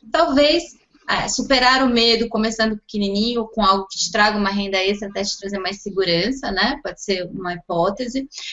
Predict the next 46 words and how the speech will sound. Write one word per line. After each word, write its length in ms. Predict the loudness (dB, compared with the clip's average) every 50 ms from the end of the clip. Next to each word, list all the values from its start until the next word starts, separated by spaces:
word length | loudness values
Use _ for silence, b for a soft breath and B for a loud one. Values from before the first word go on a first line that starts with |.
| B B 0
Mas 160 | 0 0 2
se 60 | 4
realmente, 320 | 4 4 6 4 4 4 2
às 80 | 2
vezes, 200 | 2 2 2 0
você 120 | 0 0 0
quer 300 | 0 2 2 2 0 -2 B B B B _ _ -6 0
empreender 540 | 0 2 2 4 2 2 4 4 2 2 2
pra 160 | 4 4 6
algo 260 | 6 6 4 2 -2 -8
que 80 | -8
seja 240 | -6 -4 -4 -2 -2
mais 240 | -2 -2 -2 -2 -4
robusto, 960 | -2 -2 -2 -2 -2 -6 -6 -4 -2 0 2 2 2 0 -2 -4 -4 -4 -2
né? 240 | 0 2 2 2
Abrir 260 | 2 0 0 0 -2 0
uma 160 | 2 4 4
loja, 400 | 6 6 6 6 6 4 2 0
que 80 | -2
realmente 400 | 0 2 2 2 2 0 -2 -8 -8 -6
é 60 | -2 0
incompatível 680 | 0 0 0 -2 -2 -4 -4 -4 -6 -6 -4 -6 -6 -6
com 80 | -6
a 20 | -6
sua 140 | -4 -4
atividade 540 | -6 -8 -6 -6 -2 -2 -2 0 -2 -4 -8 -8 B B B B B B _ 0
profissional 600 | 0 0 2 2 2 2 2 4 4 6 6 6
hoje, 340 | 6 4 4 0 -4 -4 0
eu 100 | 2 4
recomendo 300 | 4 4 4 4 4 2
que 60 | 2
você 280 | 0 -2 -2 0 0 0
já 200 | 4 4 4 4
vá 280 | 4 6 4 4 4 2
começando 500 | 0 -2 -2 -4 -4 -4 -2 -2 -2 0
seu 120 | -2 -4
planejamento. 640 | -2 -2 0 0 2 2 2 2 0 -2 -4 -6 -16 B B B B B B -10
Se 120 | -6 -2
você 260 | -2 0 0 2 2
já 180 | 4 4 4 4
tem 180 | 4 2 4
noção 340 | 4 4 2 2 2 2 2
de 120 | 2 0 -2
empreender, 680 | -8 -6 -4 -2 -2 0 4 6 6 8 8 6 6
já 120 | 4 0
trabalha 680 | -4 -4 -2 0 2 4 6 6 4 4 2 0 -2 -2